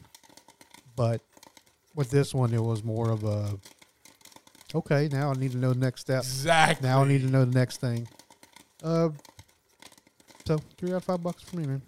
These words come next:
Speaker 2: All right.
Speaker 1: How about you?
Speaker 2: Yeah, man. This is, um, I like, I like the twist in this film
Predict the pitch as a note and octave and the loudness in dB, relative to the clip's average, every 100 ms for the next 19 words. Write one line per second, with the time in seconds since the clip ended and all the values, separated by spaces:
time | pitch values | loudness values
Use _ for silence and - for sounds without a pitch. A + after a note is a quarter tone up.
0 | - A2+ F#2+ A#2+ F#2+ C#3+ B2 C3 - - | -12 -12 -10 -8 -4 -2 -2 -4 -8 -14
1 | - - - - - - - D3 B2+ A#2 | -20 -20 -20 -20 -14 -12 -6 -2 -2 -2
2 | A#2 A2+ A#2+ F3 - G3+ F#3 D3+ B2+ - | -6 -8 -4 -4 -2 -2 0 -2 -4 -4
3 | C3 C3 C3 B2 A#2+ G#2+ F#2+ - _ - | -2 0 0 -2 -2 -4 -8 -14 _ -20
4 | - - - - - - _ _ _ _ | -20 -20 -20 -20 -20 -20 _ _ _ _
5 | _ - - _ - C#3+ E3 E3 - - | _ -20 -20 _ -10 -6 -6 -8 -14 -8
6 | C#3 D3 D#3+ E3 - B2+ - - C3+ C3+ | -8 -4 -4 -4 -4 -6 -6 -4 -2 -2
7 | - - A#2 A2+ A#2 - B2 B2+ B2+ B2 | -4 -10 -8 -6 -8 -8 -6 -4 -4 -6